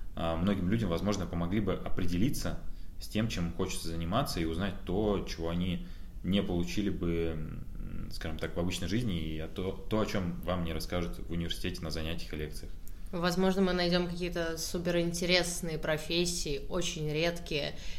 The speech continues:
Speaker 2: и вы задумаетесь о том, что нужно обнимать пингвинчиков или панд.
Speaker 1: Или, например, варить сыр на сыроварне где-нибудь в Тамбовской области, и это будет делом вашей жизни. Для начала мы хотели бы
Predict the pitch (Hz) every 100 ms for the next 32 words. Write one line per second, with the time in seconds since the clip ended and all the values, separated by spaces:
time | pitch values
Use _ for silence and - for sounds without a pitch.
0 | - - 180 180 180 175 175 170 165 160
1 | 170 175 170 - 156 160 170 170 160 151
2 | 156 156 156 156 - - 175 156 165 170
3 | 170 165 151 151 - - - - - -
4 | - 160 160 156 156 156 156 151 147 139
5 | 147 - - - - - - 139 123 127
6 | - - - - - - 123 110 98 98
7 | 101 95 90 92 92 - - - - -
8 | - 104 95 92 87 92 87 90 101 95
9 | 85 85 87 85 - 92 87 85 - 80
10 | 90 101 87 - 80 - - - - -
11 | 78 78 82 85 85 82 82 82 82 82
12 | 80 - 82 87 85 - - - - -
13 | - - 95 104 104 156 104 113 107 -
14 | - 110 98 92 87